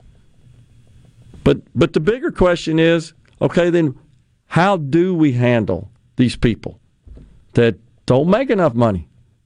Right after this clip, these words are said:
to pay their own, uh, for their own health insurance? We just had a, a, a listener, Tim, says, "Yeah,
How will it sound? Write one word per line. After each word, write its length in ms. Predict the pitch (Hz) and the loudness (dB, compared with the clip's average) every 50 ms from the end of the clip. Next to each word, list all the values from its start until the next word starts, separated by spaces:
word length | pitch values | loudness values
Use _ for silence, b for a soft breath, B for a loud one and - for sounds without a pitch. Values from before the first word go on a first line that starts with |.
| _ _ _ _ _ _ _ _ _ _ _ _ _ _ _ _ - | _ _ _ _ _ _ _ _ _ _ _ _ _ _ _ _ -4
to 320 | - 127 113 110 107 - - - _ _ _ _ _ | 0 0 2 2 0 -2 -6 -14 _ _ _ _ _
pay 160 | - 135 135 127 | -2 0 2 2
their 180 | 127 123 123 | 2 2 2
own, 340 | 123 120 113 113 110 - - _ _ _ _ _ _ _ _ _ _ - - - - _ _ - | 2 2 0 -2 -4 -6 -10 _ _ _ _ _ _ _ _ _ _ -10 -10 -10 -14 _ _ -4
uh, 200 | 113 117 113 110 | -2 -2 0 0
for 160 | - - 127 | 0 0 2
their 140 | 123 127 123 | 2 2 2
own 120 | 120 117 | 2 2
health 220 | 127 127 123 120 113 | 2 0 0 -2 -4
insurance? 280 | 104 - 117 110 - | -2 -2 -2 0 0
We 100 | 139 160 | 0 0
just 200 | 170 220 214 - | 0 0 -2 0
had 200 | 202 190 202 208 | -2 0 0 -2
a, 120 | 226 208 226 - - _ _ 403 381 349 | -2 -6 -8 -14 -20 _ _ -14 -4 -2
a, 140 | 175 185 175 - | -2 -2 0 0
a 80 | 180 185 | 0 0
listener, 480 | 185 247 311 - - 202 - 92 - - _ _ _ | 2 0 -2 -4 -4 -4 -4 -4 -6 -10 _ _ _
Tim, 360 | - 175 262 339 285 196 131 | -2 0 0 0 -2 -6 -8
says, 360 | - - 135 131 120 104 - | -4 0 2 2 2 0 -2
"Yeah, 380 | - 101 107 156 233 269 196 | -2 0 0 0 0 0 -4